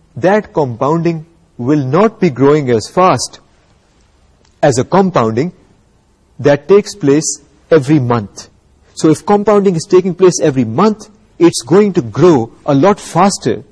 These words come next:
than if the compounding is taking place at the end of every year,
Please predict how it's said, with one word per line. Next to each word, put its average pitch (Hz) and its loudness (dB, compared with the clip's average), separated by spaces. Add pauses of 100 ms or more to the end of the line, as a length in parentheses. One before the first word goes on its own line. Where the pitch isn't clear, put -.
(920)
than 160 2
if 147 -2
the - 0
compounding 165 0 (160)
is 147 0
taking 151 0
place 180 2 (240)
at 143 0
the 147 4
end 151 0
of 131 2
every 123 0
year, 120 2